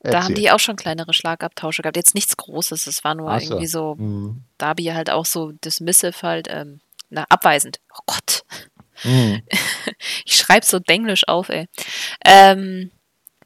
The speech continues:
Speaker 1: war halt abweisend auch wieder und, äh, da meinte Tess dann, „Ja, ja, hab's verstanden.“ Aber ich glaube
Speaker 2: Mhm.
Speaker 1: nicht, dass das das Ende ist. Ich glaube, er wird's noch weiter probieren. Ich find das eigentlich ganz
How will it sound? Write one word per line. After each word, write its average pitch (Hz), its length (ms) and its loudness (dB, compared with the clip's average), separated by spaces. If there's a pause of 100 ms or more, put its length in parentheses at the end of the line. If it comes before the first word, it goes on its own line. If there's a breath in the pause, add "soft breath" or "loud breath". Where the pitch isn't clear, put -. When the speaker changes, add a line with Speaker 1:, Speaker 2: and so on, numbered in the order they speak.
Speaker 1:
war 170 140 -2
halt 180 180 2
abweisend 170 480 2
auch 151 160 -2
wieder 151 320 -2
und, 147 320 -14
äh, - 280 -6
da 151 140 -6
meinte 160 260 -2
Tess 175 280 -2
dann, 170 160 -6
„Ja, 170 120 -2
ja, 170 180 -2
hab's - 180 -8
verstanden.“ 151 640 -6 (240 loud breath)
Aber 156 160 4
ich 120 100 2
glaube 135 280 6
Speaker 2:
Mhm. - 20 4
Speaker 1:
nicht, 113 200 0
dass - 140 0
das 156 140 -2
das 170 160 -2
Ende 147 240 -6
ist. 143 100 -6
Ich - 100 -8
glaube, 165 180 0
er 170 80 -4
wird's 160 140 -6
noch 160 140 -10
weiter 151 240 -2
probieren. - 320 -6
Ich - 140 -8
find 214 120 -6
das - 120 0
eigentlich 180 260 -6
ganz 170 220 -6